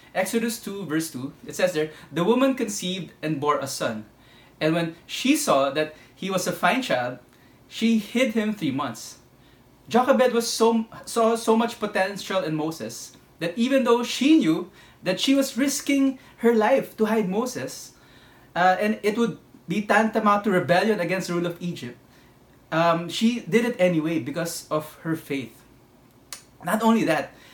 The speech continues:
it says in verse three, "When she could hide him no longer, she took for him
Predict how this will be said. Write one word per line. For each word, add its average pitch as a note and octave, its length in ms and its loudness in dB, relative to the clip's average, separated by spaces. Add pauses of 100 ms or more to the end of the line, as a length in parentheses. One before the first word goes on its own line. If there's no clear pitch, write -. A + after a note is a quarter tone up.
(180)
it F3 100 -6
says A3+ 180 2
in G#3 120 0
verse G3 260 -2
three, B2+ 300 -10 (580)
"When F#3+ 380 -2
she - 240 -4
could G3+ 240 0
hide A3+ 240 0
him A#3 160 2
no G3 160 0
longer, A#3+ 500 -2 (420)
she - 380 -6
took D#4 180 -4
for C#4+ 200 4
him E3+ 200 -2